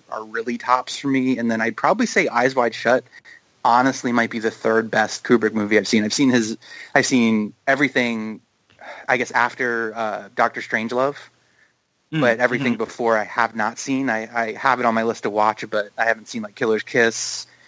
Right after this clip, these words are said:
Speaker 2: Yeah.
Speaker 1: uh, The Killing, um,
Speaker 2: Paths of Glory.
Speaker 1: Exactly, yep.
Speaker 2: Okay. How about you, Jonathan?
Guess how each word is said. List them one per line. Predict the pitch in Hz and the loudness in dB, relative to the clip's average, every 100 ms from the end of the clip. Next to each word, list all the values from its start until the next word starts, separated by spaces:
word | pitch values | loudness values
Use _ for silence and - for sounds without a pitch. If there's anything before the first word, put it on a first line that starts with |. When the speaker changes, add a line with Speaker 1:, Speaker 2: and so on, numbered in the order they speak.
| _ | _
Speaker 2:
Yeah. | 127 110 | -2 0
Speaker 1:
uh, | 104 | -2
The | 110 | -4
Killing, | - 113 107 104 101 101 101 _ - - - - | 0 2 2 2 -2 -6 -8 _ -20 -20 -14 -4
um, | 104 123 101 113 - _ - | -2 -2 -6 -8 -8 _ 0
Speaker 2:
Paths | 156 131 - | 2 2 0
of | 127 | -2
Glory. | 127 117 117 117 - _ _ _ _ - | 2 2 0 -4 -18 _ _ _ _ -8
Speaker 1:
Exactly, | 143 127 120 101 98 | -4 2 2 2 -4
yep. | 110 143 - _ _ _ _ _ _ _ _ _ - | 0 0 -2 _ _ _ _ _ _ _ _ _ -8
Speaker 2:
Okay. | - 127 165 - _ _ _ _ - | 0 2 2 -6 _ _ _ _ -2
How | 160 | 2
about | 151 | 4
you, | 185 | 4
Jonathan? | 143 113 113 | 2 2 -2